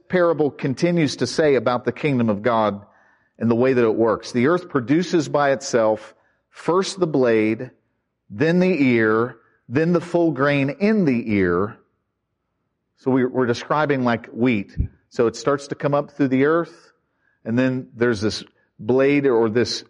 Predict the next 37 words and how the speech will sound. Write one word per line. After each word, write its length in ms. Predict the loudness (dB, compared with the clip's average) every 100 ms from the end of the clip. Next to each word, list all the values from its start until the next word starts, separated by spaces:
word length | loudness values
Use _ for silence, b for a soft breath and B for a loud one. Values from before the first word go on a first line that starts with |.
| _
flower 600 | -4 2 4 4 4 4
that 160 | 2 0
begins 420 | 0 0 -2 -2
to 200 | -2 -2 b b -6
come 180 | -2
out. 220 | 2 0 2
We 120 | 2
know 200 | 2 2
there's 220 | 2 0
gonna 140 | 0
be 140 | 0 -2
fruit 380 | -2 -2 0 2
there, 400 | 2 4 0 -4 B
and 140 | -2 0
then 140 | 0
the 220 | 0 -2 -6 -12 -2
ear 240 | 2 2
of 140 | 0
corn 480 | -2 0 2 2 2
or 100 | 0
the 120 | -2
grain 440 | -4 -2 0 2 2
or 60 |
whatever 380 | 2 2 2 2
it 60 | 2
is, 280 | 2 2 -4 B B
it's 180 | -4 -4
finally 640 | -4 0 2 2 2 2
there, 420 | 2 2 2 2
and 300 | 0 -2 -2
Jesus 440 | 0 0 2 -2 0
says, 480 | 2 2 2 -2 B B B
"When 200 | -2 0
the 80 | -2
grain 340 | 0 0 2
is 160 | 0 0
ripe, 400 | 0 2 -2